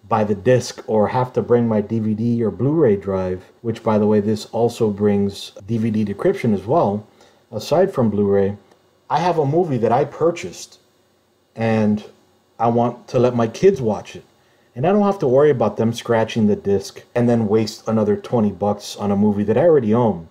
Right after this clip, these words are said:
Or I'm gonna go on a business trip, and I don't wanna have to carry my D V D player around. I wanna have a collection of movies that I own on my drive. So this is the perfect solution. So first off, what I'm gonna do now that I've downloaded it,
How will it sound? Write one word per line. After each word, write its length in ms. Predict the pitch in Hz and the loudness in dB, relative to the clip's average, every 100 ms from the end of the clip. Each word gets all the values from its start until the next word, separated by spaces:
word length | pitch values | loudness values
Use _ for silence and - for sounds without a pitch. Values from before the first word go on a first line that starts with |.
| - | -2
Or 420 | 117 113 107 101 | 2 4 2 2
I'm 80 | 120 | 0
gonna 160 | 127 | 0
go 120 | 117 127 | 2 0
on 100 | 117 | 0
a 40 | |
business 460 | 101 165 151 120 - | 2 0 2 -2 -4
trip, 300 | 107 95 - _ _ _ _ - | -6 -6 -8 _ _ _ _ -4
and 440 | 117 117 110 104 - _ _ _ _ _ - | 0 2 2 0 -4 _ _ _ _ _ -6
I 80 | 131 | 0
don't 120 | 147 | 2
wanna 120 | 147 | 2
have 140 | 143 | -2
to 80 | 120 | -4
carry 300 | - 147 180 | -2 2 2
my 160 | 143 120 | 2 0
D 140 | 120 | 0
V 100 | 120 | 0
D 120 | 113 | -2
player 340 | 107 147 185 131 | -4 -2 2 2
around. 300 | 113 107 104 | 2 0 0
I 60 | |
wanna 180 | 127 147 | -2 -2
have 140 | 139 131 | -2 -2
a 40 | |
collection 440 | - 123 127 127 | -2 -2 -2 -4
of 120 | 120 110 | -4 0
movies 440 | 131 131 123 107 | -2 0 -4 -6
that 180 | 107 - | -10 -10
I 280 | - 110 127 - | -6 -2 0 0
own 460 | 123 120 123 131 - _ _ _ _ | 0 0 -2 -6 -12 _ _ _ _
on 220 | 113 113 107 | -4 0 2
my 160 | 95 | 0
drive. 640 | - 127 160 101 - - _ _ _ _ _ _ | -4 -2 -2 -4 -10 -20 _ _ _ _ _ _
So 200 | - 151 | -2 2
this 180 | 156 185 | 2 2
is 140 | 190 160 | 0 0
the 80 | |
perfect 400 | - 160 143 131 | 0 0 0 -2
solution. 500 | - 120 135 120 104 | -2 0 0 0 -6
So 200 | 101 123 | -2 -2
first 280 | 107 202 202 | 2 0 2
off, 320 | 120 107 104 - _ _ _ _ - | 0 0 -4 -16 _ _ _ _ -4
what 140 | 123 | 0
I'm 100 | 131 | 2
gonna 160 | 131 127 | 2 2
do 180 | 131 131 | 2 2
now 200 | 131 156 | 2 2
that 100 | 151 | 2
I've 180 | 123 | 2
downloaded 580 | 107 123 175 147 104 98 | 2 2 4 4 2 0
it, 140 | 101 | -2